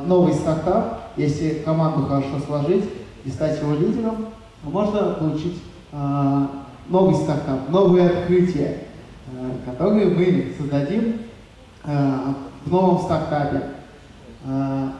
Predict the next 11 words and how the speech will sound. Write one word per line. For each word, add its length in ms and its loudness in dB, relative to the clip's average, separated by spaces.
естественно, 720 0
надо 240 6
не 80 0
забывать, 500 4
предыдущие 580 4
стартапы, 420 -2
они 80 -2
дают 240 0
большой 340 2
опыт. 300 2
Э, 180 -4